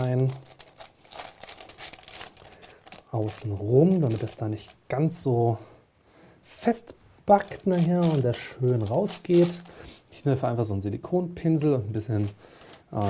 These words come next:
von der Margarine. Ich habe auch festgestellt, auch bei, bei meinen Silikonformen, die ich hier habe, ist das leider Gottes nötig, auch wenn es natürlich ohne praktischer wäre.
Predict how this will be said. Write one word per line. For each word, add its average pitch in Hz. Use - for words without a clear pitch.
von 104
der 98
Margarine. 127
Ich -
habe 127
auch 120
festgestellt, 135
auch 123
bei, 113
bei 123
meinen 117
Silikonformen, 180
die 165
ich 143
hier 143
habe, 139
ist -
das -
leider 120
Gottes 131
nötig, 190
auch 123
wenn 120
es 113
natürlich 110
ohne 139
praktischer 160
wäre. 160